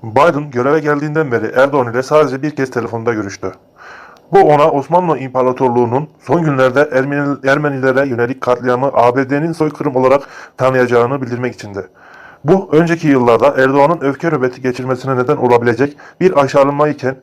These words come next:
nato zirvesinde bir aya-, araya gelme vaadiyle birlikte sessiz bir tepkiyle karşılandı. Erdoğan'ın geçen ay, ay üst düzey Amerikalı iş insanlarına Biden ile görüşmenin yeni bir çağın habercisi olacağına dair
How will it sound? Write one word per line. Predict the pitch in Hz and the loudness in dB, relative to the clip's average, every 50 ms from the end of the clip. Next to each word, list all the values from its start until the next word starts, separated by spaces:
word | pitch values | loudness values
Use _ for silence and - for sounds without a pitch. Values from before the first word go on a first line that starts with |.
| _ _ _ - | _ _ _ -2
nato | 139 165 165 175 160 | -2 0 0 0 0
zirvesinde | 143 151 139 139 131 - 127 123 127 120 143 | 0 -2 -2 -4 -6 -6 -4 -4 -2 0 0
bir | 165 | 2
aya-, | 170 156 143 131 127 | 2 4 4 2 2
araya | - 131 127 127 123 117 | 2 2 4 4 4 4
gelme | 117 123 127 131 151 156 139 | 4 2 0 0 0 2 2
vaadiyle | 139 135 139 165 165 135 127 139 - - - - - - _ - | 4 2 2 0 -2 -2 -2 -4 -4 -6 -14 -20 -20 -12 _ -4
birlikte | 180 175 156 147 143 - 151 165 165 160 - _ | -2 -2 -2 -2 0 2 2 2 2 -2 -8 _
sessiz | - - 165 156 160 180 165 | -4 -4 -2 -2 -2 -6 -10
bir | 147 156 | -10 -6
tepkiyle | - 151 147 147 - 165 156 143 131 | -4 -4 -4 -4 -4 -2 0 0 0
karşılandı. | - 120 117 113 - 110 104 101 98 98 - - _ _ _ _ _ _ _ _ _ _ _ _ _ - - - - - - - - _ _ | 2 0 -2 -2 -2 -4 -4 -4 -4 -8 -8 -10 _ _ _ _ _ _ _ _ _ _ _ _ _ -20 -20 -20 -20 -20 -20 -20 -20 _ _
Erdoğan'ın | - 160 185 185 185 170 143 131 143 147 | 2 4 4 4 4 2 2 0 -2 -4
geçen | 143 147 143 - 180 170 | -6 -8 -8 -6 -6 -4
ay, | 156 131 135 123 - | -4 -4 -4 -2 0
ay | - 127 123 139 151 - | 0 2 2 0 -2 -4
üst | 160 170 165 - | -6 -8 -6 -6
düzey | 151 135 147 147 139 | -4 -2 -2 -2 0
Amerikalı | 131 135 135 147 151 151 - 156 143 147 | -2 0 0 0 0 0 0 0 -2 -2
iş | - 165 151 160 | -4 -6 -8 -8
insanlarına | 151 139 - 123 117 117 117 110 110 107 123 135 - - - - _ _ | -6 -4 -4 -2 0 2 0 0 0 -2 -6 -6 -10 -18 -20 -20 _ _
Biden | 120 131 151 165 160 165 147 135 | 0 2 2 2 2 -2 -4 -4
ile | 135 135 135 | -4 -4 -4
görüşmenin | 127 139 139 139 - 139 135 135 147 147 - _ _ _ - | -4 -6 -6 -8 -8 -10 -10 -10 -10 -12 -14 _ _ _ -4
yeni | 135 156 175 165 | -2 -2 0 0
bir | 160 - | -2 0
çağın | - 139 135 139 143 | 2 2 2 2 2
habercisi | 139 - 139 143 147 143 131 123 - 135 | 2 0 0 2 0 -2 -4 -6 -4 0
olacağına | 131 127 127 127 135 131 131 139 143 - | 2 2 2 2 2 0 0 0 0 0
dair | 123 120 127 131 | 0 0 0 -2